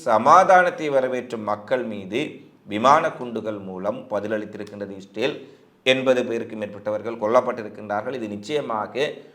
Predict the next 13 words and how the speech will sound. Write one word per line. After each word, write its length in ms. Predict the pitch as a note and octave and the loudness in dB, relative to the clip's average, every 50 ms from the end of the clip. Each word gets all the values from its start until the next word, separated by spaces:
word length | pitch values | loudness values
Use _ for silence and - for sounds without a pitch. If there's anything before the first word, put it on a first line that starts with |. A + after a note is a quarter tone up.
| _ _ | _ _
இஸ்ரேல், 400 | - - - D3 D#3+ F#3 - - - - - - - - _ _ | -18 2 10 12 12 12 12 12 6 -2 -8 -14 -18 -20 _ _
நாங்கள் 360 | - B2 B2+ B2+ B2 A#2+ A#2 A#2 | 6 8 8 8 8 4 4 4
நேற்று 300 | C3 D3 D3 - - C#3 B2 | 4 4 2 -2 -6 -8 -8
கூறியதைப் 760 | - A#2 A#2 A2+ A2 A2 A2 G#2 G2 - G#2 G#2 G2+ F#2+ - - | -6 -6 -4 -4 -2 -2 0 -2 -2 -4 -6 -8 -8 -8 -12 -10
போலவே, 420 | G#2 G#2 G2+ F#2+ F2+ G2 A2+ D3 - - - - - - - _ _ _ _ _ _ _ _ _ _ _ _ _ _ _ _ _ _ _ _ - | -6 -4 -4 -4 -2 0 0 0 0 0 -6 -14 -18 -20 -20 _ _ _ _ _ _ _ _ _ _ _ _ _ _ _ _ _ _ _ _ 4
போர் 220 | C3+ D#3 F3+ G#3 | 8 10 10 10
நிறுத்த 280 | G#3 G#3+ G#3 F#3+ - G3 F3+ D#3 | 10 6 2 0 4 6 6 6
ஒப்பந்தம் 380 | - - E3 D#3+ D#3+ F3+ F3+ F3+ - C#3+ C3+ | 6 4 0 4 4 4 4 6 8 8 8
அமுலுக்கு 460 | C3+ C3+ D#3 E3+ F3 E3 E3+ F3 E3+ D#3+ | 10 8 6 4 2 0 0 -4 -4 2
வரக்கூடிய 600 | C3+ B2+ B2+ C3+ C3 - C3 B2+ C3 C3 C#3 D3 D3 D3 C3+ | 4 6 6 6 4 4 -2 -6 -8 -6 -6 -8 -6 -6 -6
இறுதி 400 | C#3+ D3+ G3 A3+ A#3+ G3+ A#3+ A3 F3+ | -2 0 2 2 2 2 0 0 0
நிமிடம் 360 | D3+ C#3+ C3+ B2 B2 A#2 A2+ A2 | 0 -2 2 2 2 2 2 -2
வரை 200 | A2 G#2+ A#2 | -2 -2 -2